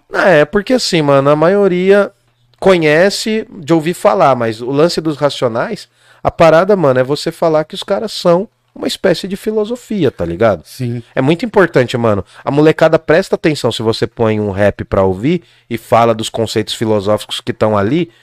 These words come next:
Speaker 1: Muito embora a galera não seja filósofa, eles tão filosofando pra caramba, entendeu, mano?
Speaker 2: Sim,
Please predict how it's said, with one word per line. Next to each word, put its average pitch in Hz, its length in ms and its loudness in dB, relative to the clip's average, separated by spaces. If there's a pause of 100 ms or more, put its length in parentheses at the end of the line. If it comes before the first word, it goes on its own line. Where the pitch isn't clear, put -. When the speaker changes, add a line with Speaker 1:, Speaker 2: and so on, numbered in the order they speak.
(260)
Speaker 1:
Muito 185 340 2
embora 143 360 6
a - 20 2
galera 123 380 6
não 139 160 2
seja 113 280 0
filósofa, 107 920 0 (460)
eles 139 180 -2
tão 185 120 0
filosofando 226 680 2
pra 247 120 -6
caramba, 233 520 0
entendeu, 117 420 0
mano? 95 260 -4
Speaker 2:
Sim, 120 120 -10